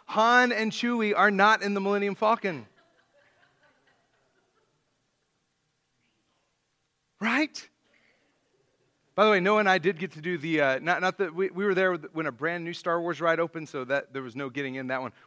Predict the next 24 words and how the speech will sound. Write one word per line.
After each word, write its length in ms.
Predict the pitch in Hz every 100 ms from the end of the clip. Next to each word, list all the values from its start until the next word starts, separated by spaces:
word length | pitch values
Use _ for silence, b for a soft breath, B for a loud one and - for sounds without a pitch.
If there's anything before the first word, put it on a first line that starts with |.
| b
We 120 | 147
did 160 | 208
get 100 | 180
to 80 | -
do 80 | 160
the 80 | 143
Smuggler's 460 | - 165 143 131
Run, 180 | 139 156
which 140 | 139 156
opened 240 | 143 139
in 80 | 135
August 340 | 135 151 139
and 60 | 139
was 80 | 120
big, 240 | 151 156
and 100 | 127
we 60 | 143
got 140 | 131
to 60 | 127
fly 260 | 147 143
the 60 | 135
Millennium 320 | 139 139 131
Falcon. 440 | 120 139 139 147 -
Outstanding. 760 | 135 - - 156 156 156 156